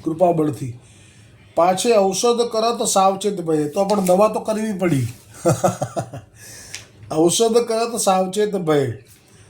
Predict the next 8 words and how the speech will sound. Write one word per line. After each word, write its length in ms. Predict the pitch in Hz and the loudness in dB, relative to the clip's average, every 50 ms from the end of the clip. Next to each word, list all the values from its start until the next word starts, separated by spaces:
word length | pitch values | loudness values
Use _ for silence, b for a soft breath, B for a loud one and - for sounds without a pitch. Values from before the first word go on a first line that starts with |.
| b b b b - | b b b b 2
તબ 280 | 196 214 220 233 - | 2 4 4 2 2
કૃષ્ણ 500 | - 220 202 208 208 208 - 233 240 233 | 0 2 2 2 2 0 0 0 0 0
ભટ્ટને 520 | 208 190 185 208 202 208 220 214 226 240 247 | 2 2 2 2 2 2 0 0 2 2 2
પોથી 440 | 190 - 220 214 208 208 - 214 202 | 0 0 2 2 2 2 2 2 2
બાંધી. 580 | 175 156 156 156 156 147 156 143 120 101 101 - - | 4 4 4 4 2 2 0 0 0 -2 -8 -12 -8
હવે 240 | 139 160 196 214 214 | -4 -2 -2 -2 0
કૃષ્ણ 380 | 214 202 208 - - 214 220 214 | -2 -2 -2 -2 -2 -2 -2 -2
ભટ્ટે 760 | 185 175 208 202 - - 214 214 214 220 220 - - - | 0 2 0 0 0 -2 -4 -4 -2 -2 -4 -6 -8 -12